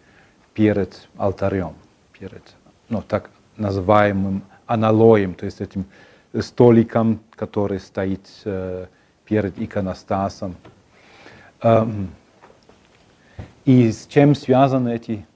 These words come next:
различия? Конечно, с тем, что действительно, э, празднование Рождества во многом отличается от,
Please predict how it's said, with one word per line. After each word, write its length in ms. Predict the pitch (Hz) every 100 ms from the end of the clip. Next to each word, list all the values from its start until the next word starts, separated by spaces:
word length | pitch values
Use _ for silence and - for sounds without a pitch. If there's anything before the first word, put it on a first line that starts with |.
| _ _ -
различия? 800 | 113 107 92 110 107 - 170 196 - _ _ _ _
Конечно, 360 | 131 131 143
с 40 | -
тем, 280 | - 139 135
что 220 | - 139
действительно, 600 | 123 - 185 175 123 - _ _ _ _ _ _
э, 500 | 135 120 117 113 113 - -
празднование 800 | 135 147 147 147 127 131 135 131
Рождества 640 | 120 113 - - - 123 135
во 100 | 117
многом 640 | 113 143 160 135 127 113 _ _ _
отличается 920 | 127 - - - 156 147 95 - 101
от, 280 | 95 107 -